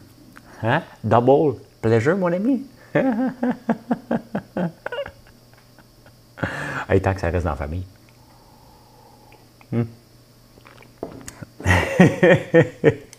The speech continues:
Hey, si je remplace mon frère, à un moment donné, en suppléance, je pense que vous allez le savoir, là.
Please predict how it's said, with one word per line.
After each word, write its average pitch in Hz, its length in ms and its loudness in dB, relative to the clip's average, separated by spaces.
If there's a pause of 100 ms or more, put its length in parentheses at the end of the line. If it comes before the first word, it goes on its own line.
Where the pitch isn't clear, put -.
(2500)
Hey, 139 160 4
si 147 160 0
je 135 80 2
remplace 127 400 2
mon 107 140 2
frère, 113 180 2
à 120 40 4
un - 20 0
moment 98 180 -2
donné, 95 160 -4
en 104 80 0
suppléance, 101 460 -2
je - 60 -16
pense 95 260 -6
que 95 60 -2
vous 90 260 -2
allez 98 100 2
le 95 60 -2
savoir, 87 380 -4
là. - 120 -12